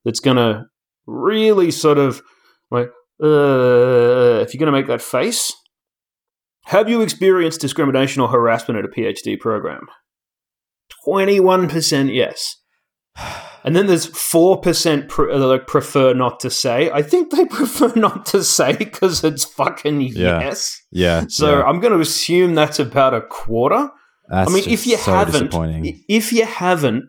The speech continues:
Speaker 1: why wouldn't you just put no?
Speaker 2: Yeah, exactly.
Speaker 1: Right.
Speaker 2: Yeah, yeah.
Speaker 1: So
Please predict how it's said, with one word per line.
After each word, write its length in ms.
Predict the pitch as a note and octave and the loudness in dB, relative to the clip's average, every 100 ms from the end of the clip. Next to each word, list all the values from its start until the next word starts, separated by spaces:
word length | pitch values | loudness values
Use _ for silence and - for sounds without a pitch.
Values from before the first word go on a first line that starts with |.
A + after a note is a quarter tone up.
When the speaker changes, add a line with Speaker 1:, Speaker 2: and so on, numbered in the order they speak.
| - | -10
Speaker 1:
why 300 | A#2+ C3+ C#3 | 0 2 2
wouldn't 340 | C#3 C3+ C3+ | 2 2 2
you 100 | B2 | 0
just 260 | A2+ A#2 - | -2 -4 -2
put 200 | B2 A2 - | -2 -2 -4
no? 380 | G#2 F#2+ C#2 - _ _ _ _ _ _ _ _ _ _ - | -6 -4 -6 -10 _ _ _ _ _ _ _ _ _ _ -6
Speaker 2:
Yeah, 380 | E2 D#2 D#2 D#2 _ | -2 0 -2 -6 _
exactly. 500 | F2 D#2 D#2+ - D#2+ D#2+ | -12 -10 -12 -8 -8 -8
Speaker 1:
Right. 400 | A#2+ B2+ G2+ E2+ - B2+ | 0 2 2 0 -6 -6
Speaker 2:
Yeah, 240 | E2 D#2+ | -2 0
yeah. 180 | D#2+ D#2+ D#2+ | -2 -4 -6
Speaker 1:
So 460 | - - E3+ D#3+ D3+ | -6 0 4 4 2